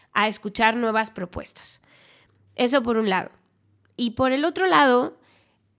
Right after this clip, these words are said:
yo no creo que sea responsabilidad de ocesa encumbrar a estas bandas.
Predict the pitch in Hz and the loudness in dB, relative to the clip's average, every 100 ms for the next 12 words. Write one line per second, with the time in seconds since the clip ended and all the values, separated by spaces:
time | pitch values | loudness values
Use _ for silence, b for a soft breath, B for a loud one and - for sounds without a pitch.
0 | _ - 247 403 392 440 - 339 247 208 | _ -12 0 2 4 0 2 2 2 0
1 | 208 - _ _ _ - 220 220 208 196 | -4 -12 _ _ _ -6 -2 0 -2 -4
2 | - _ _ _ _ _ _ _ _ _ | -8 _ _ _ _ _ _ _ _ _
3 | _ _ 233 - - 262 262 277 254 - | _ _ -10 -6 0 2 2 0 -2 -4
4 | 196 190 196 220 233 208 214 - 262 254 | -6 -6 -6 -2 -2 -4 -6 -4 -6 -6
5 | 196 220 _ _ _ _ _ _ _ _ | -10 -12 _ _ _ _ _ _ _ _
6 | _ _ _ _ - 226 220 226 226 240 | _ _ _ _ -6 -4 -2 -4 -4 2
7 | 247 254 254 - _ _ _ _ _ - | 2 2 -4 -14 _ _ _ _ _ -8
8 | 220 220 226 - 247 226 214 220 202 - | -6 -4 -4 -4 -2 -2 0 0 -2 -10
9 | - - | -14 -14